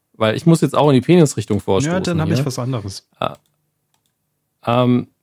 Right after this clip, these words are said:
Speaker 1: und zwar, weil es mehrfach
Speaker 2: Mhm.
Speaker 1: gekauft worden ist. Ich glaube, vier, fünf Mal verschiedene Produkte aus der gleichen
Speaker 2: Mhm.
Speaker 1: Kategorie.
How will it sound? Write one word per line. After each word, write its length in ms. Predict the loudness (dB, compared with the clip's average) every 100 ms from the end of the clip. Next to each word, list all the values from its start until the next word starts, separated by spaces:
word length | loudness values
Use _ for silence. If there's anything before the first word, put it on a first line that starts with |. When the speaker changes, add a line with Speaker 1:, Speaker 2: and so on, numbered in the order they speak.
| _ 0
Speaker 1:
und 160 | 2 2
zwar, 440 | 0 2 2 0
weil 220 | 0 0 -2
es 260 | -6 -2
mehrfach 420 | 2 2 0 -4
Speaker 2:
Mhm. 120 | -2 -2
Speaker 1:
gekauft 340 | -2 -4 -8
worden 160 | -12 -10
ist. 80 | -4
Ich 40 |
glaube, 180 | -4 -4
vier, 220 | 0 2
fünf 240 | 2 2
Mal 240 | 4 4 2
verschiedene 580 | -2 -10 -2 4 4 4
Produkte 520 | 2 0 0 0 -2
aus 100 | 0
der 100 | -2
gleichen 300 | 0 0 0
Speaker 2:
Mhm. 60 |
Speaker 1:
Kategorie. 640 | 0 0 -2 -4 -4 -4